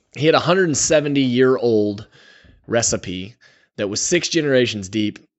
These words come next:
and this dumb S O B burnt it.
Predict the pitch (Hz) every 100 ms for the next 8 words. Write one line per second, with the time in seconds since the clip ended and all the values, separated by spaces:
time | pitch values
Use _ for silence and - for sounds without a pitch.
0 | _ - 113 107 104 151 151 117 127 123
1 | 117 107 113 107 104 104 101 98 _ _
2 | _ _ _ _ - _ 110 - 123 98
3 | - -